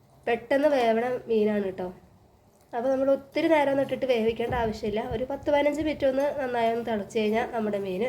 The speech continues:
നന്നായി വെന്ത് കിട്ടും. അപ്പോൾ ഇനി നമുക്കിതൊന്ന്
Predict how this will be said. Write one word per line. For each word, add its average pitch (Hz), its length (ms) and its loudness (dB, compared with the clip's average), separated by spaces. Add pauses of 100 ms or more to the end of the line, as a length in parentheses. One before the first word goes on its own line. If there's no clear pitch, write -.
(180)
നന്നായി 180 400 -4
വെന്ത് 175 240 -4
കിട്ടും. 170 260 -4 (3500)
അപ്പോൾ 262 160 -2
ഇനി 269 160 0
നമുക്കിതൊന്ന് 247 580 2